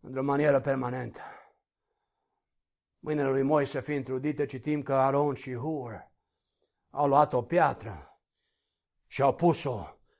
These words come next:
sub el. Și el a șezut pe ea.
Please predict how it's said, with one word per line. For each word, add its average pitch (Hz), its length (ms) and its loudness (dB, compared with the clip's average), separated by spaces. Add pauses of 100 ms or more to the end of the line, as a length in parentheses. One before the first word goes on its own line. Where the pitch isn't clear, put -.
(260)
sub - 260 -10
el. 107 480 -10 (1040)
Și - 140 -8
el 117 80 -2
a 113 80 -4
șezut 107 340 -12
pe - 160 -18
ea. - 140 -12